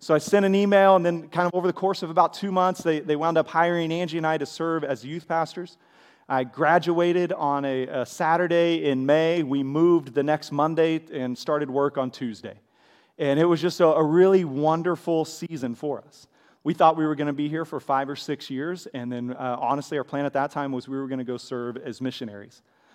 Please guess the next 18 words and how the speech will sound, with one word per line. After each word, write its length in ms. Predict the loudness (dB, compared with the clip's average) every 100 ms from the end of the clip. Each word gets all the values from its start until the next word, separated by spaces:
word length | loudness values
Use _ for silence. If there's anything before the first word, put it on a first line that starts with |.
| _ _
As 220 | -2 0 2
we, 240 | 0 0
we 220 | -6 -8
came 540 | -8 -4 -2 0 0 -2
and 200 | -4 -8
served, 520 | -4 2 2 2 -2
we 320 | -10 -8 -8
found 560 | -6 -2 0 0 -2 -6
so 560 | -14 -14 -6 -2 0
much 240 | 0 -4 -4
more 260 | -4 -2
than 140 | -2 -6
a 80 | -8
job. 500 | -6 -2 -2 -4 -8
We 80 |
found 240 | -10 -8 -8
a 60 |
community 840 | -8 -12 -10 -6 -4 -4 -4 -8